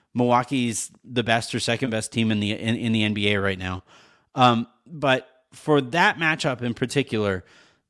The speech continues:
A D's approach from the get-go on this and his response from the get-go on this to Giannis specifically,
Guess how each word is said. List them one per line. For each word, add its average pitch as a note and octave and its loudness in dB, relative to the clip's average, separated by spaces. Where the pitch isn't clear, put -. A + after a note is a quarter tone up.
A D#3 2
D's F3+ 0
approach C#3 2
from B2+ 2
the A#2 2
get-go G2+ 0
on A2 0
this F#2+ -4
and A2+ -4
his B2+ 0
response D3 -2
from B2+ 0
the A2 0
get-go G#2 -2
on A#2 4
this G#2 -2
to D#3 4
Giannis B2+ 2
specifically, F3 -4